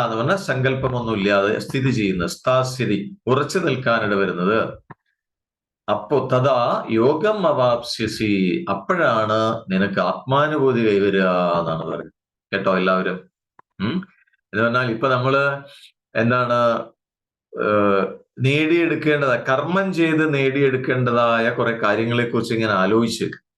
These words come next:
നമ്മള് ഇതെങ്ങനെയാണ് അറിയണത് ചോദിച്ചു കഴിഞ്ഞാൽ നമ്മൾ പറഞ്ഞു കേട്ടിട്ടാണ് ഇതൊക്കെ, അല്ലെ? ഇങ്ങനെ കുറെ കാര്യങ്ങളുണ്ട്, നമ്മൾ കർമ്മം ചെയ്ത്, പക്ഷെ കർമ്മം ചെയ്യാന്ന് പറഞ്ഞാൽ അതിന് കുറെ സാധന സാമഗ്രികളൊക്കെ ആവശ്യമാണ്, അല്ലെ?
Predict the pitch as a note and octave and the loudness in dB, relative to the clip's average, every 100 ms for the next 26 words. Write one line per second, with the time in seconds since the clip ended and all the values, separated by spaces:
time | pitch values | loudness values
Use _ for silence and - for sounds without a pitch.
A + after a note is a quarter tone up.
0 | _ _ A2+ C#3+ D3 C#3 - - - C#3 | _ _ -2 0 0 -2 -12 -18 -4 0
1 | D#3 E3 D#3 D3 D3+ E3 D#3 D#3 D#3 E3 | 2 2 2 0 0 2 0 2 2 2
2 | D#3 E3 E3 D3+ E3 F3+ E3+ - E3 C#3 | 2 0 0 0 0 0 -2 0 -2 0
3 | A#2 - - _ _ _ _ B2 A#2+ C3+ | -2 -6 -12 _ _ _ _ -2 0 2
4 | C#3+ C#3 C3+ C3+ B2 B2 B2+ A#2 G#2+ A#2 | 2 2 0 2 0 0 -2 -2 -2 0
5 | A2 - - A2 B2 - A2+ B2+ C#3+ A#2+ | 0 -2 -6 -2 -2 0 0 0 -2 0
6 | A#2 A2+ A#2 A#2+ - - - - _ _ | -2 0 0 -2 -6 -16 -20 -20 _ _
7 | - C#3+ C#3+ E3 E3 E3 E3 E3 D#3 E3+ | -6 -2 0 0 2 2 2 0 0 0
8 | G#3+ - - - _ _ - C#3+ F3 F#3 | -2 -8 -18 -20 _ _ -4 0 2 2
9 | F#3 F#3 F#3 - - _ _ _ _ _ | 2 0 -6 -12 -20 _ _ _ _ _
10 | _ - F#3+ G#3 - F#3 F3 F3+ G3+ G3+ | _ -2 0 -2 -2 0 2 2 0 0
11 | F#3+ F#3 F3+ F#3 F#3+ F3+ E3+ D#3 D3 D#3 | 0 0 0 2 2 2 0 0 0 -2
12 | - - - - | -2 -6 -10 -2